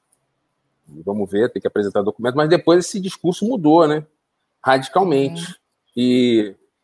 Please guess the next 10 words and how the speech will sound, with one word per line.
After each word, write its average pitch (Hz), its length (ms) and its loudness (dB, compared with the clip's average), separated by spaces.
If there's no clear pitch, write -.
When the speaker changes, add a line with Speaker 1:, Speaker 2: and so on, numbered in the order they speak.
Speaker 1:
e 117 80 -4
foi 143 140 2
muito 147 280 -2
mais, 151 460 0
é, 98 540 -2
intenso 131 680 -4
quando 139 180 -2
ele 151 160 0
foi 143 200 2
na, 143 140 -2